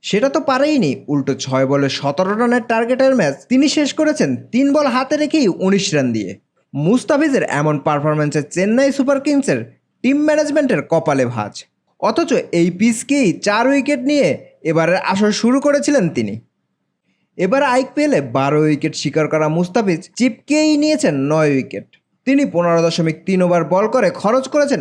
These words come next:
একশো বত্রিশ রান। শেষ তিনটায় তিনি দিয়েছেন একান্ন রান। চেন্নাইয়ের ঘরের মাঠে ফিরেই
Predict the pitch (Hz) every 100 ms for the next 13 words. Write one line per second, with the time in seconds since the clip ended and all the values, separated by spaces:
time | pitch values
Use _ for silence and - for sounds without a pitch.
0 | - 180 - 202 175 170 135 131 - 101
1 | 110 _ _ _ _ - 254 285 302 285
2 | 277 285 285 285 285 294 277 151 147 151
3 | 151 135 117 107 120 _ _ _ - 143
4 | 143 139 135 135 139 143 143 139 139 175
5 | 214